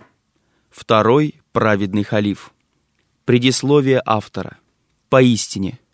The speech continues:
хвала принадлежит Аллаху. Его мы восхваляем, просим о помощи и прощении, и ищем у Него защиты от зла наших душ и наших дурных дел. Кого ведет Аллах прямым путем,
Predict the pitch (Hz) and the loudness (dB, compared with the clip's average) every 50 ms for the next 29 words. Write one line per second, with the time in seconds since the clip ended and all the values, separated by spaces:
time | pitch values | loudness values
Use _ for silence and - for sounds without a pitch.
0 | _ _ _ _ - - 123 127 131 147 165 175 160 - 143 127 131 131 120 113 | _ _ _ _ -6 -2 2 2 4 4 4 2 2 2 0 2 2 2 2 2
1 | 120 117 110 127 139 - - - 120 120 120 120 113 104 104 - - - - - | 0 0 2 0 -2 -2 -2 0 2 2 2 2 2 0 -2 -4 -12 -18 -18 -20
2 | _ _ _ _ _ _ _ _ _ - 110 107 120 110 113 120 110 107 104 98 | _ _ _ _ _ _ _ _ _ -6 -2 0 0 2 2 2 2 2 0 -2
3 | 107 - - - 107 107 107 110 123 127 117 98 101 117 - _ _ - _ _ | -4 -6 -4 -2 -2 0 2 2 2 2 0 -2 -4 -8 -14 _ _ -20 _ _
4 | _ 120 131 143 135 - 147 143 139 - 120 123 - - 143 156 156 147 139 - | _ 2 2 2 4 2 2 0 0 0 0 -2 0 0 0 2 2 0 0 -2
5 | - 139 - - 127 113 - 123 127 120 - - - 123 113 104 101 98 95 - | -4 -6 -2 -2 -2 -2 0 0 0 0 -2 -2 -2 -2 -2 -2 -4 -6 -8 -10
6 | 127 - _ _ _ _ _ _ _ - - - 131 143 135 - - 131 120 120 | -14 -20 _ _ _ _ _ _ _ 0 0 2 2 0 0 0 0 0 0 0
7 | 120 117 117 113 120 117 107 120 113 - - 139 139 127 127 117 - - 117 107 | 0 0 2 2 0 2 2 0 0 0 -2 -2 -2 0 -2 -2 0 0 -2 0
8 | 110 120 127 127 120 120 113 107 104 - - 120 104 107 110 147 160 156 - - | 0 0 2 2 2 2 0 -2 -2 -4 -6 -8 -8 -4 -4 -4 -4 -4 -6 -12
9 | _ _ _ _ _ _ _ - 131 123 123 123 123 123 - 131 117 120 117 120 | _ _ _ _ _ _ _ 0 2 4 4 2 2 0 -2 -2 -4 -2 0 0
10 | 117 113 113 113 110 104 104 95 98 95 87 85 - _ _ _ _ _ _ _ | 0 0 0 0 -2 -2 -4 -4 -6 -6 -6 -8 -10 _ _ _ _ _ _ _
11 | _ _ _ _ - 107 104 104 127 139 139 139 127 135 151 143 - 135 127 127 | _ _ _ _ -2 0 2 4 4 4 4 4 4 4 2 2 2 2 2 2
12 | 131 139 143 - - - 123 120 120 131 135 127 - 117 117 101 - 139 147 139 | 2 2 0 -2 -2 -2 0 2 2 2 0 0 -2 -4 -6 -2 -2 -2 -2 -2
13 | 123 | -4